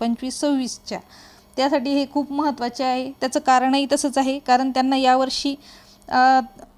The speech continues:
त्यांना पद्मश्री पुरस्कार मिळालेला आहे दोन हजार पंचवीस. हा एक आपला, अ, जीकेचा प्रश्न बनतो. आणि नंबर दोन, अ, म्हणजे त्यांचं,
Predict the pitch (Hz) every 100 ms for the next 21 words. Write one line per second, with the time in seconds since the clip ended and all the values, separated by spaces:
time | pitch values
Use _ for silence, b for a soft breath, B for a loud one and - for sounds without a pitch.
0 | - 262 269 294 269 262 311 302 311 302
1 | 294 294 294 285 277 262 262 269 262 269
2 | 294 269 277 294 247 240 269 254 277 -
3 | - - _ _ b - 247 254 269 269
4 | 262 247 277 269 269 240 240 240 220 240
5 | 285 285 277 285 269 254 247 269 285 B
6 | B B B 262 311 320 285 285 285 285
7 | 294 - 254 247 247 247 233 254 269 262
8 | 233 - 269